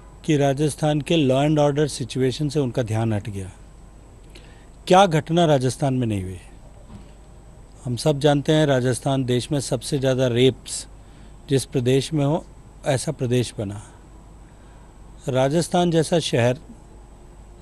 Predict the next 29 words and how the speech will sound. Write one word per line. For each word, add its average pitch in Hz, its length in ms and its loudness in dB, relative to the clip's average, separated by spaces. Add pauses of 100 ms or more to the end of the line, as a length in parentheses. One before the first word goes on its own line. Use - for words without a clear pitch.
(120)
जहाँ 143 200 4
महिलाओं 143 520 2
को 170 160 -2
सम्मान 131 560 0
की 143 140 -4
दृष्टि 131 380 -4
से 151 120 -4
देखा 113 360 0
जाता 139 380 0
था, 160 240 -8 (760)
राजस्थान 151 720 2 (320)
जिसका 143 420 0
स्मरण 151 460 2
मात्र 180 360 4
करते 156 320 0
ही 160 80 4
लोगों 135 380 2
के 156 400 4 (640)
जहन 139 340 4
में 165 200 2
जो 123 140 0
है 113 240 -6 (720)
वो 160 100 4
पन्ना 143 460 0
धाय, 139 260 2
गोरा 131 280 2
धाय 131 240 0
का 139 120 -4
बलिदान 127 560 0